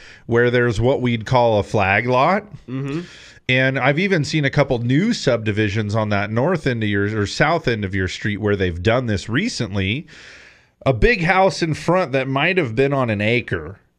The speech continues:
Speaker 1: And so they take and create an easement and subdivide the back half of the property for something that's developable. You know, maybe they put in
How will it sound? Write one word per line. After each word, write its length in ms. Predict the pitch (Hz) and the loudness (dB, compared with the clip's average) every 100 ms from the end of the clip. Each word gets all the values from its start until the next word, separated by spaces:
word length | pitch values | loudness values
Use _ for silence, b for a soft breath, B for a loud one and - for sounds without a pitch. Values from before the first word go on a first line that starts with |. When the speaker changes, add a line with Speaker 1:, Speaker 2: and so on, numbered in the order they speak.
| - | -2
Speaker 1:
And 580 | 117 120 120 120 123 131 B B B B | 0 0 0 -2 -4 -8 B B B B
so 560 | - 160 143 139 127 B B | 0 2 4 4 2 B B
they 180 | 131 127 | 0 0
take 400 | - 170 220 - | 0 -2 -2 -2
and 140 | 156 | -4
create 420 | - - 160 180 | -4 -2 0 0
an 120 | 135 127 | -2 -4
easement 800 | 143 175 156 117 98 110 - - - | -2 -2 -2 -2 0 -2 -6 -14 -6
and 180 | 113 | -6
subdivide 920 | 110 - 151 156 139 123 113 113 113 | -2 0 2 2 0 2 2 2 0
the 120 | 104 98 | -2 -2
back 400 | 104 123 156 - | 0 0 -2 -2
half 360 | 139 131 127 | -2 0 -2
of 60 | 123 | -4
the 80 | 107 | -2
property 520 | 135 143 156 127 110 | -2 -2 -2 -2 -2
for 120 | - | -2
something 420 | - 143 156 180 | -2 -2 -2 -4
that's 220 | 131 107 | -2 -4
developable. 840 | - 98 107 160 151 123 95 90 87 | -4 -2 0 0 -2 -6 -6 -8 -8
You 120 | 110 | -4
know, 140 | 104 127 | -2 -2
maybe 260 | 135 123 | -2 0
they 120 | 123 104 | 0 -2
put 220 | 139 131 | 0 0
in 240 | 127 117 | 0 -4